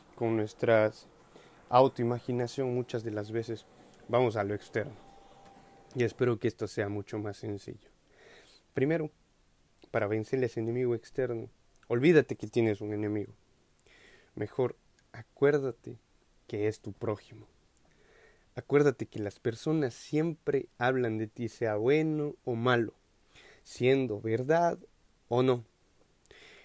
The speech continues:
Mientras tú sepas tu verdad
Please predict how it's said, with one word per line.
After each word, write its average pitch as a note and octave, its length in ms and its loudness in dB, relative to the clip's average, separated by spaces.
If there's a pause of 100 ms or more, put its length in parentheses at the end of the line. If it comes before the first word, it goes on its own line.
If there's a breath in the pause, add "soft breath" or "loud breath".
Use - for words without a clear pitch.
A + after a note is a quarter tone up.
(360 loud breath)
Mientras A#2+ 520 -4
tú F3 280 -4
sepas - 560 -2
tu G#2 160 -10
verdad B2+ 440 2